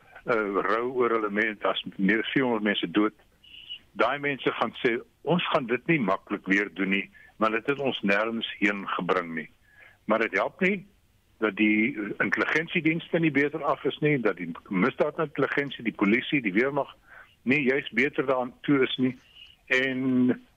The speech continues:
'n jaar, meer as 'n jaar later, 'n jaar en 'n week later, het, is daar nog niemand regtig voor die hof gebring nie. En die wat, wat aangekla word, is mense wat goed op Twitter of Facebook gesê het, en nie die mense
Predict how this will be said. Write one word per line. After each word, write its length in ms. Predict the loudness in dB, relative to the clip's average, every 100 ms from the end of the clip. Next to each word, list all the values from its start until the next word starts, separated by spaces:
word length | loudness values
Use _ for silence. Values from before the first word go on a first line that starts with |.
| _
'n 120 | 0
jaar, 380 | 2 2 2 0
meer 220 | 0 0
as 120 | 0 0
'n 60 |
jaar 280 | 2 2 2
later, 420 | 2 0 0 -2
'n 80 | 0
jaar 240 | 0 0
en 140 | -2 -2
'n 80 | 2
week 240 | 0 2
later, 440 | 0 0 -2 -4 -4 _ _ _ _ _
het, 180 | -2 -2 -2
is 180 | -4 -2
daar 160 | -2 -2
nog 200 | -4 -2
niemand 400 | 0 0 0 -6 -8
regtig 720 | -4 0 0 -2 -6 -10 0
voor 120 | 2
die 100 | 4
hof 240 | 2 0 -4
gebring 360 | -4 -2 -2 -4
nie. 160 | -8 -10 -20 _ _
En 120 | 0
die 120 | 2 2
wat, 200 | 0 -6 -14
wat 240 | -4 -2 -2 _ -8 0
aangekla 600 | 0 -2 -4 0 0 0
word, 240 | 0 -2 -4 _ _ _ _ -10
is 120 | 0
mense 320 | 2 2 -2
wat 160 | -4 -2
goed 220 | -4 -2
op 160 | -4 -2
Twitter 300 | -2 -2 -6
of 80 |
Facebook 460 | -2 -4 -4 -8 -6
gesê 220 | -2 -2
het, 100 | -2 -6 -20 -10
en 200 | -2 0
nie 160 | 2 2
die 140 | 0
mense 640 | 0 -2 -2 -2 -2 -2